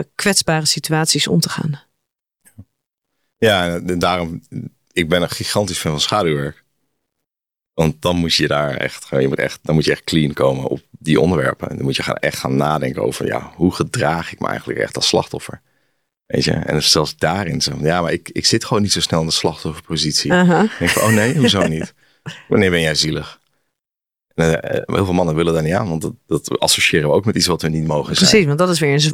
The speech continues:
Speaker 1: een
Speaker 2: Ja.
Speaker 1: zwakte, nogmaals tussen aanhalingstekens. En, en dat is niet mannelijk genoeg.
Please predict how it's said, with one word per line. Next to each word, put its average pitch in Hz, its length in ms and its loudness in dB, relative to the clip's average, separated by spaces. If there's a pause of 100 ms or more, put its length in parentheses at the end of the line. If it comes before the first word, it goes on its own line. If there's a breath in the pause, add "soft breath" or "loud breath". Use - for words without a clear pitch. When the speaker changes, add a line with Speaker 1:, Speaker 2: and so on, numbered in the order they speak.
Speaker 1:
een 165 360 4
Speaker 2:
Ja. - 180 4
Speaker 1:
zwakte, 156 840 2
nogmaals 143 420 2
tussen - 200 0
aanhalingstekens. 147 920 4
En, 151 200 2
en 147 160 4
dat 147 160 2
is 147 100 4
niet 156 160 6
mannelijk 170 440 4
genoeg. 151 360 0